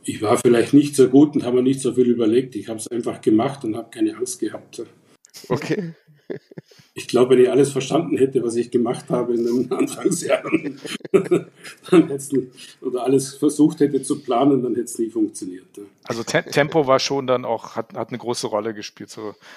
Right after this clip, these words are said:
Speaker 3: das Motto, der Schnelle frisst den Langsamen, äh, d-, d-, das, das wird ja oft zitiert, äh.
Speaker 2: War das damals schon so? Also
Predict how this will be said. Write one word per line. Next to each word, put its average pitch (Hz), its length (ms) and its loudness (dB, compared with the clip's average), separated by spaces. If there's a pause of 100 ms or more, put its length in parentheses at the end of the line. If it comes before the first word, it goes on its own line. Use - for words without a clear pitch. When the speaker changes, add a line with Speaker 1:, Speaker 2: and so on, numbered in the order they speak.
(140)
Speaker 3:
das - 180 -8
Motto, 127 280 -2
der 120 200 4
Schnelle 127 440 0
frisst - 320 -6
den 127 100 -2
Langsamen, 127 800 -2
äh, - 320 -12 (140)
d-, - 180 -14
d-, - 140 -16
das, - 180 -14
das - 220 -8
wird 117 100 -12
ja 123 80 -2
oft 120 280 -6
zitiert, - 540 -6
äh. 160 180 -8 (340)
Speaker 2:
War 131 100 2
das - 180 0
damals 196 340 2
schon 214 180 -6
so? 240 260 -6
Also 117 340 -8